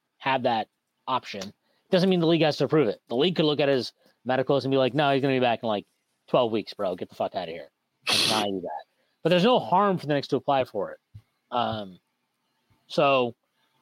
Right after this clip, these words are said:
I don't think there's anything nefarious happening here. I just think they probably, yeah, like, they probably just haven't been approved for it yet.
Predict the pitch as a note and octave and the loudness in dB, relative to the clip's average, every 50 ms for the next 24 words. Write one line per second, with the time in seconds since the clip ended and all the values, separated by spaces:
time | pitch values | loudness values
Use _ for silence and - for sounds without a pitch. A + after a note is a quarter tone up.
0 | _ _ - F3 G3+ A#3+ B3 A3 B3 A#3 G#3 G3+ F3+ D#3+ F3 E3 E3+ D#3 D3+ F3 | _ _ -2 0 2 2 2 2 2 2 4 4 4 4 2 0 0 0 0 -2
1 | E3+ E3 E3 D#3+ D3+ C3+ _ _ _ _ _ _ _ _ _ _ _ _ _ _ | 0 0 -2 -4 -6 -8 _ _ _ _ _ _ _ _ _ _ _ _ _ _
2 | _ - D3 D3+ D3+ - D#3 D3 D3+ D#3+ E3 E3 D#3+ D#3 - E3 E3 D3 D#3+ F3 | _ -6 -4 -4 -4 -2 0 0 2 2 2 2 2 2 2 0 0 0 -2 -2
3 | E3+ F3+ F3 F3 E3 C#3+ C#3 C3+ C#3+ - - D3 C#3 B2 D3 C3+ B2 - C3+ B2+ | -2 0 0 0 0 0 -2 -2 -4 -4 -4 -8 -6 -4 -4 -6 -4 -4 -4 -4
4 | C3+ B2+ C#3 C#3+ C3+ C#3 F3+ F#3 B2+ G2+ G2+ G#2 A#2+ A2+ - C3+ B2+ B2+ B2+ C3 | -2 -2 0 0 0 2 2 0 0 -2 -6 -8 -10 -8 -4 -2 -2 -2 0 0
5 | C3 C3 C3 B2 _ _ _ _ _ _ _ _ - - - - - D3 D3 D3+ | 0 0 -2 -4 _ _ _ _ _ _ _ _ -20 -14 -8 -4 0 0 2 2
6 | D3 C#3+ C#3 B2+ - F3 D#3+ - - G#2 G2+ G2 F2 D2+ - | 0 0 -2 0 0 0 0 0 -2 -2 -2 -2 -4 -6 -10